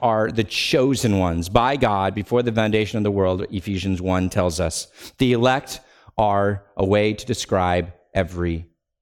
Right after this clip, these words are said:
Christian. Not God looking down on the corridors of time and seeing who will choose him. The elect are those that God chooses. And the justified.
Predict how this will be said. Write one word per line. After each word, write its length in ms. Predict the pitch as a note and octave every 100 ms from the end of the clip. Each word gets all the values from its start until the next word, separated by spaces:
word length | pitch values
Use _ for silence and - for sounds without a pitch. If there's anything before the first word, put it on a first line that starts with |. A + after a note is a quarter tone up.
| _
Christian. 560 | - - - C#2 C#2+ _ _ _ _ _ _ _ _ _ _ _ _ _ _ _ _ _ _ _ _
Not 440 | E2 F#2 B2 C3
God 320 | A#2+ A#2 C3
looking 320 | C3 B2+ C3 B2+
down 400 | A#2 A#2 B2 B2
on 100 | A#2+
the 120 | G#2+
corridors 500 | - A#2 A#2+ A#2+ A2+
of 60 |
time 420 | G#2 A2+ A2 A2+ A2
and 100 | G2
seeing 260 | A#2 A2+
who 100 | G#2+
will 100 | G#2+
choose 300 | G2+ A2+ G#2+
him. 280 | F2+ E2 E2+ - -
The 140 | - F#2
elect 400 | F#2 G#2 G#2+ -
are 140 | A2+ G2
those 320 | F2+ F2 E2+
that 220 | F#2 -
God 440 | F2+ D#2 D2 C#2+ D2+ _ _ _ _
chooses. 800 | - - D2+ - B1+ C2 - - _ _ _ _ _ _ _ _ _ _ _ _ -
And 260 | G2 F#2+
the 60 | F#2+
justified. 1000 | E2+ G2 A#2+ - A#2 - D#2+ C#2 C#2+